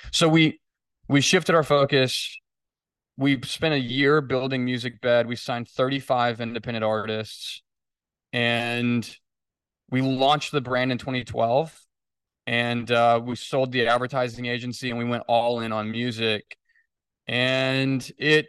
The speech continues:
it took off. It was kind of this, like, perfect, I think if you ask any entrepreneur how something blew up, there's a lot of hard work,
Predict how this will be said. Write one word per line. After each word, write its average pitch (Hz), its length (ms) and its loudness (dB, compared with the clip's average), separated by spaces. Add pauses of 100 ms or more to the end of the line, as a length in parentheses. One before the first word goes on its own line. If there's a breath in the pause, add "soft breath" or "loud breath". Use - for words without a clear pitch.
(140)
it 151 200 -8
took 170 280 0
off. 180 240 4
It 147 120 0
was 143 160 -4
kind 170 260 -2
of 160 140 -4
this, 147 280 -6
like, 127 140 -2 (120)
perfect, - 840 -6 (760)
I 139 100 4
think 208 260 2
if 175 120 2
you 170 100 4
ask 151 240 2
any 143 160 0
entrepreneur 131 640 0
how 120 220 -2
something 120 520 -4
blew 113 300 0
up, 107 360 4 (640)
there's 123 360 0
a 123 80 2
lot 120 240 4
of 131 80 2
hard 127 240 0
work, 117 460 0